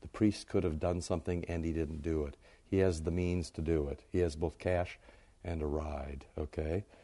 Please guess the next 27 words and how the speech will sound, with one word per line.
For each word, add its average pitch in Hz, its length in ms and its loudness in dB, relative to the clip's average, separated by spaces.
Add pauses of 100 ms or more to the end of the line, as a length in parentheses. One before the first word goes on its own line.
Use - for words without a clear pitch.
(320)
Co-, 104 180 6
by 95 220 8
coincidence, 87 720 2
a - 60 -4
certain - 280 0
priest 87 280 0
was 80 100 -6
going 78 280 -2
down 76 200 -2
the 71 60 -4
road. 78 320 0 (300)
He 92 60 -4
saw 85 300 2
him. 85 180 -2
He 92 80 -2
passed 82 300 -2
by 82 360 0
on 78 120 -4
the 78 120 -2
other 76 160 -4
side. 73 320 -8
Don't 82 200 -6
touch - 220 -8
him. 76 160 -10 (160)
Leave 85 160 -2
him 85 60 -2
alone. 82 340 -2